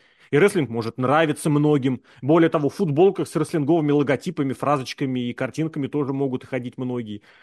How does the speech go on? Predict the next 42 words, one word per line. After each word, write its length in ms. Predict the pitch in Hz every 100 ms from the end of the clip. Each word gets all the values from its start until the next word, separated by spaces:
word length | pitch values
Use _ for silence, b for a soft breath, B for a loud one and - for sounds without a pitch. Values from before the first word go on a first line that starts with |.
| b
Поэтому 300 | 175 214 202
я, 140 | 196
знаешь, 180 | 180 233
вот 100 | 185 -
стал 180 | 185
больше 300 | 160 170 160
как-то 260 | - 165 156
в 40 |
этом 180 | 180 -
направлении 500 | 131 147 135 135 131
думать, 340 | 123 202 208 160
что, 300 | - 156 147
э, 220 | 147 143
нет, 400 | 139 180 220 -
я 300 | 123 156 185
не 120 | 175
соглашусь 500 | 170 170 170 - 208
с 20 |
позицией, 580 | - 143 170 220 - 131
что, 200 | - 139
мол, 280 | 131 123 113 b b b _ -
э, 240 | 143 135 127
хотите 340 | 143 165 127
смотреть, 380 | - 135 156 160
хотите 340 | 131 143 135
нет. 280 | 127 123 - -
Нет, 220 | 139 180
смотрите. 500 | - 139 - 147 147 B B
Вопрос 340 | 165 196 208 -
в 40 |
том, 200 | 247 294
чтобы 200 | - 190
придумать 400 | 196 170 214 214
аргументы 800 | 185 175 139 151 196 254 165 110 b b
адекватные, 920 | 175 135 185 143 135 196 196 139 98 - b
нормальные, 720 | 139 170 160 143 185 202 143
логичные, 640 | 139 139 120 247 - 190 143
чтобы 260 | - 135
человеку 400 | - 131 156 202
предложить 440 | 190 143 143 131 -
рестлинг 440 | 127 190 180 139
как, 260 | 135 156